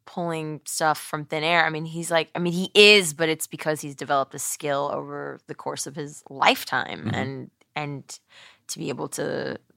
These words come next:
Speaker 1: watch him use it is pretty awesome.
Speaker 2: His brain works on a different
Speaker 1: It's
Speaker 2: level.
Speaker 1: so cool, but it,
Speaker 2: Yeah.
Speaker 1: he's trained it that way. You know, it's not like, I mean, like,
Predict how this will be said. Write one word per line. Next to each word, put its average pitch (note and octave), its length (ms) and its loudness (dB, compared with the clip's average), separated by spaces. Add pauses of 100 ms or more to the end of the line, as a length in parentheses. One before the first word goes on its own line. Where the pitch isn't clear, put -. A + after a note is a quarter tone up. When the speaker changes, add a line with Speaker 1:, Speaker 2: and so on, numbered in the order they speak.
(160)
Speaker 1:
watch C#3 440 2
him C#3+ 120 -2
use D3 260 -2
it C3 160 0
is C#3+ 120 -10
pretty C#3+ 340 -8 (840)
awesome. - 580 -6
Speaker 2:
His F#2+ 180 -8
brain F2 280 -6
works D#2+ 200 -8
on D#2+ 80 -8
a D2+ 60 -10
different D#2 260 0
Speaker 1:
It's - 320 8
Speaker 2:
level. C4 340 10
Speaker 1:
so - 60 -10
cool, A#3 340 6
but F#3 140 2
it, F#3+ 40 0
Speaker 2:
Yeah. - 80 -12 (160)
Speaker 1:
he's G#3 200 -2
trained D#4+ 320 2
it - 120 -2
that - 180 6
way. - 320 -2
You F3+ 80 -2
know, F3 160 6
it's F#3+ 160 -4
not G3+ 180 6
like, F3+ 160 4
I - 60 -4
mean, F#3 160 0
like, F3+ 240 2